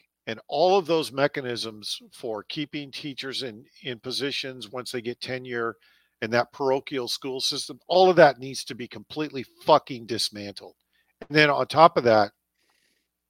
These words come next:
teachers need to be paid a living wage so they're enticed to, to go do that work. That's the other part of the problem, is the wages are so, you know, a, a new teacher makes twenty or thirty grand a year. You can't live on that in this, in this economy.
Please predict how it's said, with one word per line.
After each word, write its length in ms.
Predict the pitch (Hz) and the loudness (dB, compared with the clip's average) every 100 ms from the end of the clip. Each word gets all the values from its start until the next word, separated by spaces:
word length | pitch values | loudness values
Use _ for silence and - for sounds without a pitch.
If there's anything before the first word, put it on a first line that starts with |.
| _ _ _ | _ _ _
teachers 400 | - 185 214 160 | -6 -6 -6 -8
need 160 | 160 156 | -8 -8
to 40 | |
be 160 | 131 120 | -8 -8
paid 500 | - 123 120 135 143 - - _ _ | -6 -2 0 0 -2 -14 -20 _ _
a 60 | 113 | 0
living 480 | 110 110 120 123 101 | 0 -2 -4 -6 -6
wage 520 | 98 98 147 160 - _ _ _ - | -2 0 0 -4 -12 _ _ _ -10
so 220 | - 185 | -4 0
they're 220 | 147 151 | 2 2
enticed 800 | 139 127 - 143 156 - - - | 0 -8 0 4 4 2 -6 -14
to, 140 | - 110 101 | -16 -16 -12
to 140 | 127 | -8
go 180 | 127 131 | -4 -4
do 260 | - 131 123 | -6 -8 -2
that 260 | 110 110 | -2 -4
work. 360 | 104 107 - _ _ _ _ _ _ - | -12 -16 -16 _ _ _ _ _ _ -2
That's 220 | 147 - | 0 0
the 120 | 151 | -2
other 180 | 160 147 | -2 -2
part 220 | - 123 | -6 -8
of 60 | 107 | -8
the 80 | 101 | -10
problem, 340 | 113 95 95 | -6 -6 -8
is 140 | 107 | -12
the 80 | 110 | -10
wages 500 | 104 120 165 131 104 | -4 0 0 0 -10
are 80 | 107 | -8
so, 380 | - - 117 123 | -8 -6 -8 -8
you 180 | 127 120 | -8 -8
know, 80 | |
a, 760 | 123 120 110 _ _ _ _ 139 | -8 -14 -16 _ _ _ _ -4
a 40 | |
new 160 | 151 196 | -4 -4
teacher 380 | - 190 - 143 | -6 -6 -6 -6
makes 240 | 123 120 | -4 -6
twenty 320 | - 135 135 | -10 -10 -8
or 80 | 123 | -8
thirty 280 | - 127 113 | -6 -6 -6
grand 300 | 98 110 104 | -4 -4 -4
a 40 | |
year. 180 | 98 95 | -8 -12
You 100 | 113 | -14
can't 260 | - 220 214 | -2 0 2
live 200 | 233 226 | 0 2
on 100 | 143 | 0
that 180 | 107 85 | -2 -6
in 40 | |
this, 240 | 87 82 - | -10 -10 -8
in 160 | 131 | -10
this 220 | 104 92 | -10 -8
economy. 380 | 101 98 85 82 | -8 -8 -12 -14